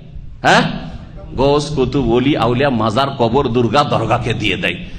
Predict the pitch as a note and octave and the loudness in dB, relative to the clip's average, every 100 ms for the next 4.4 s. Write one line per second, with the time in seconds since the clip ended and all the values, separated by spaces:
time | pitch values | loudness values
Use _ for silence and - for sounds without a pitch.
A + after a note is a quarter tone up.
0 | - F3 G3 G#3 G#3 A3+ G#3+ G#3+ F#3 - | 0 2 4 2 2 2 2 2 2 0
1 | - - - - - - - - C3+ E3+ | -4 -8 -12 -12 -12 -12 -12 -6 -2 0
2 | E3 D3 C3+ A2 A2 - F3 - - - | 0 0 0 0 -2 -2 -4 -6 -8 -4
3 | D3+ D#3+ D#3 D3+ E3 G3 F3+ F3+ G3 - | 0 2 4 2 4 4 4 2 2 2
4 | A3 F#3 C3 | 2 0 0